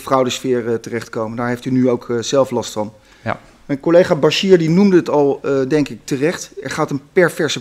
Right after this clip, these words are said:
Speaker 1: prikkel van uit, hoe de Vries ook dacht. Die prikkel die, eh, blijft bestaan.
Speaker 2: Ja.
Speaker 1: En het betalen van kasgelden aan mensen die ook,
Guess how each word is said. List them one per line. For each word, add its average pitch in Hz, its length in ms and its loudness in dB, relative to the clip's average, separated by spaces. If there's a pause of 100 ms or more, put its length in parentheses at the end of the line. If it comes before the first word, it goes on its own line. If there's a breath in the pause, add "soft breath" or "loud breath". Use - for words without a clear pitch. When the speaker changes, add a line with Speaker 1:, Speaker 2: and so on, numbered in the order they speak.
Speaker 1:
prikkel 175 320 -4
van - 180 -10
uit, 147 220 -6 (400 soft breath)
hoe 180 120 -2
de 165 80 0
Vries 170 260 -4
ook 131 160 -2
dacht. 151 340 0 (120)
Die 143 220 -10
prikkel 156 380 -2
die, 135 320 -4
eh, 135 100 -4 (100)
blijft 147 240 0
bestaan. 139 420 -4 (240 loud breath)
Speaker 2:
Ja. 120 220 -6
Speaker 1:
En 180 100 0
het 156 100 -4
betalen 170 520 0
van 151 240 -4 (120)
kasgelden 165 680 -2
aan 139 280 0
mensen 147 360 0
die 139 180 -4
ook, - 340 -2